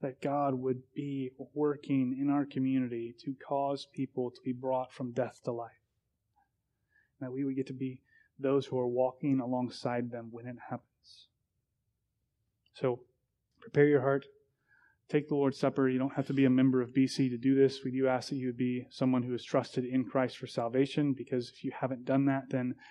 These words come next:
this meal isn't for you. And,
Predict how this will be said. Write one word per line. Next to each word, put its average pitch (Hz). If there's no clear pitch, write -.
this 131
meal 135
isn't 135
for 131
you. 127
And, 127